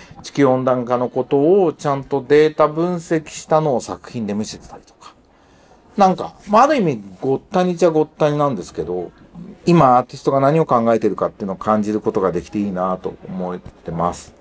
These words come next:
で、オーストリアの首都のウィーンまでは成田から直行便があるんで、ねえ、ロシアのウクライナ侵攻のせいで、ちょっと普段より一、二時間、時間かかった気がしますが、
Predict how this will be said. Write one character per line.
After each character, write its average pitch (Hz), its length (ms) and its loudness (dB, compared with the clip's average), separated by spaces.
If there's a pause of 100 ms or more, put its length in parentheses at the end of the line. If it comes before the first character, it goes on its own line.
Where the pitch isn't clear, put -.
(300)
で、 202 240 4 (280)
オ 170 100 2
ー 165 40 0
ス 165 60 -6
ト 185 100 6
リ 165 80 4
ア 127 60 2
の 113 60 -2
首 - 100 -10
都 135 80 -4
の 117 80 2
ウ 123 60 2
ィ 156 120 4
ー 170 60 2
ン 165 40 2
ま 131 120 4
で 123 80 4
は 165 320 4
成 233 200 2
田 214 120 0
か 123 80 -2
ら 107 60 -4
直 - 180 -4
行 139 160 0
便 139 180 -6
が 143 140 2
あ - 20 4
る 127 120 -6
ん 92 80 -12
で、 101 220 -6 (300)
ね 147 360 2
え、 - 40 0
ロ 151 140 6
シ 170 120 2
ア 151 60 6
の 123 120 0
ウ 107 60 -4
ク 143 100 0
ラ 143 120 4
イ - 20 0
ナ 120 80 0
侵 151 220 -4
攻 117 160 -2
の 104 80 -4
せ 107 140 -2
い 98 40 -2
で、 95 280 -4 (200)
ち - 140 0
ょ 233 60 6
っ - 20 -14 (100)
と 143 100 -2
普 160 140 -2
段 156 220 4
よ 107 100 -2
り 104 140 -4
一、 98 160 -12
二 143 140 -4
時 139 100 -6
間、 135 340 -2
時 - 120 -14
間 110 180 -4
か - 80 -14
か 117 120 -2
っ - 40 -4
た - 160 -4
気 90 140 -10
が 87 100 -4
し 95 140 -10
ま 90 100 -2
す - 100 -12
が、 139 300 4